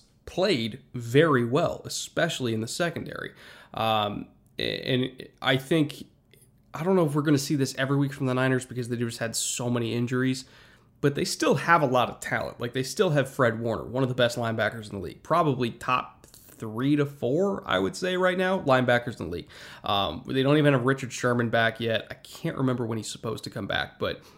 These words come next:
uh, Verrett, Mosley, and Sherman, I think, is an elite trio of corners. Uh, they have some talent at safety. Jimmy, when he's healthy, I think is a good quarterback. Not a great one, but at least a good one.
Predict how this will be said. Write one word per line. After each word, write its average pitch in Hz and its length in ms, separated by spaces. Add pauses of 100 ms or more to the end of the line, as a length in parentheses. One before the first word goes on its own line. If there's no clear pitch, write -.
(180)
uh, 101 240
Verrett, 127 380
Mosley, 127 320
and 113 100
Sherman, 117 540 (400)
I 113 140
think, 131 260
is 113 380 (300)
an 123 60
elite 123 420 (120)
trio 117 520
of 110 120
corners. 95 480 (300)
Uh, 113 160
they 123 160
have 151 240
some 131 140
talent 104 360
at - 100
safety. - 520 (180)
Jimmy, 147 380
when 139 160
he's 143 180
healthy, 160 440
I 127 40
think 139 220
is 120 100
a 117 100
good 131 420
quarterback. - 400
Not 185 100
a 196 60
great 143 340
one, 117 120
but 123 160
at - 60
least 175 180
a 113 40
good 131 560
one. - 300